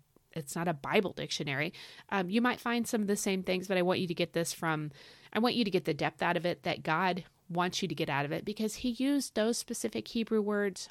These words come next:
on purpose and, and for a good reason. So let's figure out what that reason is.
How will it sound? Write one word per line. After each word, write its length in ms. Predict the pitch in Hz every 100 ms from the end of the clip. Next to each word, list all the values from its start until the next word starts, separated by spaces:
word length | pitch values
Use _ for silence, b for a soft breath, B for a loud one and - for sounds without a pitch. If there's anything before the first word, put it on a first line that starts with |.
| -
on 180 | 196 220
purpose 640 | - 254 - 202 226 - - _ _ -
and, 240 | 208 190 -
and 160 | 196
for 200 | 190 226
a 40 | 214
good 220 | 220 202
reason. 380 | 226 233 135 - - b
So 220 | b - 180
let's 180 | 202
figure 280 | - 202 190
out 120 | 190
what 140 | 202 202
that 180 | 185 175
reason 240 | 202 208
is. 280 | 226 131